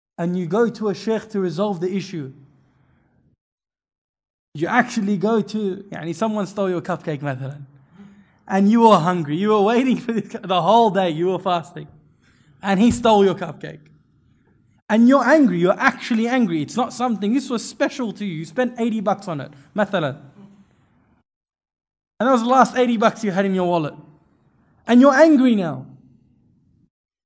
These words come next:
Does this mean that you have fe-, fell under this hadith?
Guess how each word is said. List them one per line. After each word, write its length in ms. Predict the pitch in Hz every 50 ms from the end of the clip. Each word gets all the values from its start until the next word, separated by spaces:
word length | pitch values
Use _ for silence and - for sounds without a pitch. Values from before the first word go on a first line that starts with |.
| _ _ _ _ _ _ -
Does 240 | 202 220 214 156 -
this 280 | 262 262 254 - -
mean 320 | 214 214 233 240 247 247 226
that 140 | 208 202 196
you 140 | 202 196
have 160 | 165 196 196 -
fe-, 320 | - - 214 226 226 202
fell 380 | - - - 233 240 233 220 233
under 240 | 214 214 208 202 202
this 200 | 202 202 196 -
hadith? 400 | - 196 196 190 208 220 220